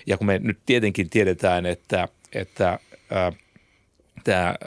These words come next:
meidän niinku ilmastonmuutos ja luontokato on selvästi niitä asioita, jotka kaikkein eniten uhkaa meidän niinku i-, ihmisten hyvinvointia. Niin, tota, ää, s-, ja, ja oikeastaan mä sanoisin, että tää on se isoin kysymys,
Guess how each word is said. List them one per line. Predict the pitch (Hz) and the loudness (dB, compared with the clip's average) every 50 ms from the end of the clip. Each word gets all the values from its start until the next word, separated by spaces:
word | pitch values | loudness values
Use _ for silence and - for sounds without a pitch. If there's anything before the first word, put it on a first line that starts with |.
| - - _ _ _ - - | -16 -18 _ _ _ -10 -6
meidän | 110 95 92 90 92 92 | -4 -2 -2 -2 -2 -4
niinku | 92 87 - - | -4 -6 -6 -2
ilmastonmuutos | - 107 104 101 98 95 - - - 95 95 95 95 95 92 92 - 92 87 - - | 0 2 2 4 2 0 0 -2 -2 0 2 2 4 4 2 2 0 -2 -2 -2 0
ja | 104 95 82 - - | 0 0 -2 -2 -4
luontokato | 127 123 110 104 98 92 92 90 - - 95 92 92 - - 90 87 92 92 | 0 2 4 4 4 2 0 -4 -4 -2 -2 -2 -2 -4 -4 -2 0 0 0
on | 92 87 - - _ _ _ _ - | 0 -2 -4 -10 _ _ _ _ -10
selvästi | - - - - 110 110 110 98 98 - - 95 | -6 -4 0 2 2 4 4 2 0 -2 -2 -2
niitä | 92 92 90 90 87 | -2 0 0 2 0
asioita, | 92 90 95 92 87 85 80 | 0 0 0 -2 -2 0 -2
jotka | 87 85 - - - - | -2 -4 -4 -8 -8 -4
kaikkein | - 101 101 95 - - - - 87 - | 0 0 0 0 -2 -4 -4 -4 -4 -4
eniten | - 104 104 101 95 90 85 - 90 85 82 - - - | -2 -2 0 0 0 0 0 -2 -4 -4 -4 -8 -6 -4
uhkaa | 95 92 - - _ - - 90 85 82 | -4 -4 -6 -8 _ -6 -4 -4 -4 -4
meidän | 85 85 82 82 82 82 85 - - | -4 -4 -4 -2 -4 -4 -6 -8 -10
niinku | 90 85 85 - - - 180 190 190 - _ _ _ - | -10 -10 -10 -10 -12 -12 -12 -14 -18 -20 _ _ _ -8
i-, | 113 110 - - | -8 -6 -6 -4
ihmisten | 120 98 95 92 - - 90 | -4 -4 -4 -4 -4 -4 -2
hyvinvointia. | 90 92 87 87 82 82 - - - - - - - - _ _ - - - - - - - - - - - - - - - | -2 0 0 -2 -4 -6 -6 -8 -8 -8 -8 -10 -10 -12 _ _ -20 -20 -20 -20 -20 -20 -20 -20 -20 -20 -20 -20 -20 -14 -6
Niin, | - 101 92 87 - - - - | -2 -2 -2 -2 -2 -6 -12 -10
tota, | - - 92 90 - - 92 90 85 - - - - | -4 -4 -4 -2 0 2 4 4 2 0 -4 -8 -4
ää, | - 92 92 95 - - - _ _ - - - - - | -2 0 0 -2 -4 -6 -18 _ _ -16 -14 -12 -10 -6
s-, | - - - - - _ _ _ _ _ - | -6 -6 -6 -6 -10 _ _ _ _ _ -2
ja, | 123 117 107 - - - - - - | 0 0 0 0 -2 -4 -4 -2 0
ja | 135 110 | 2 2
oikeastaan | 117 113 110 - 117 101 | 4 2 2 0 0 0
mä | |
sanoisin, | 101 113 107 98 101 | 2 2 2 2 0
että | 90 - - | -2 -2 0
tää | - 123 123 | 0 2 2
on | 117 107 | 2 2
se | - 98 | 0 0
isoin | 95 104 123 117 - 160 143 123 110 | 2 2 2 4 4 4 4 2 2
kysymys, | - 117 104 - - 107 101 98 98 95 - | 2 0 0 2 2 2 2 2 0 -2 -4